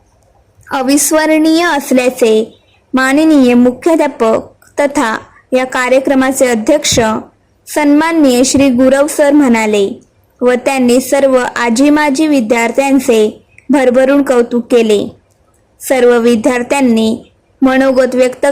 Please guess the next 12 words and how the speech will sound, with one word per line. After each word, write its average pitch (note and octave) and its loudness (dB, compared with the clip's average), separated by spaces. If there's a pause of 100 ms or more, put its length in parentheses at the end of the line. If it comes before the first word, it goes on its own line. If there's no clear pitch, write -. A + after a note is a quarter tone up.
करून D4 4
झाल्यावर B3 0 (580)
प्रशालेच्या C4+ 0
सहाय्यक B3+ 0
शिक्षकांनी B3+ 0 (560)
आपले B3+ 0
मनोगत B3+ 0
व्यक्त B3 -2
करताना B3+ -2 (480)
विद्यार्थ्यांच्या C4 -2 (600)
कला D4 -2
कौशल्यांचे, B3+ 0